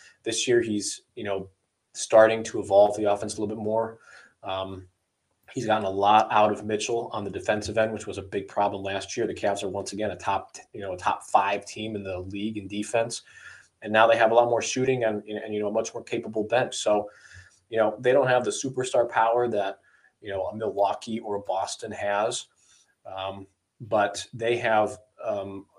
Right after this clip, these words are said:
like, a camaraderie and teamwork, uh, level that is very hard to beat. It's hard to beat again, or it's hard to go against. Um, they're firing on all cylinders right now. But of course,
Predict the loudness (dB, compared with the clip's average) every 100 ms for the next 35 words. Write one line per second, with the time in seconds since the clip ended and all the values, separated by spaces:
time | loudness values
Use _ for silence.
0 | _ -20 -14 -14 -6 -2 0 -2 -4 -4
1 | 2 2 4 4 2 -2 -2 -4 -6 -8
2 | -8 -8 -4 -4 -2 -2 -2 -4 -16 _
3 | -20 -20 _ -10 -8 -6 -4 0 4 4
4 | 4 0 0 0 -2 -4 -10 -10 -12 -14
5 | -18 -8 -4 -2 -4 0 4 6 4 -4
6 | -6 -6 -6 -10 -4 -4 -4 -8 -2 0
7 | 0 -4 -8 -6 -6 -4 -6 -4 -6 2
8 | 2 2 2 0 -2 -6 -6 -4 -4 -8
9 | -14 -20 -20 -20 _ -14 -10 -10 -12 -10
10 | -8 4 4 6 2 -2 -2 -6 -8 -10
11 | -12 -10 -8 -6 -4 -4 -6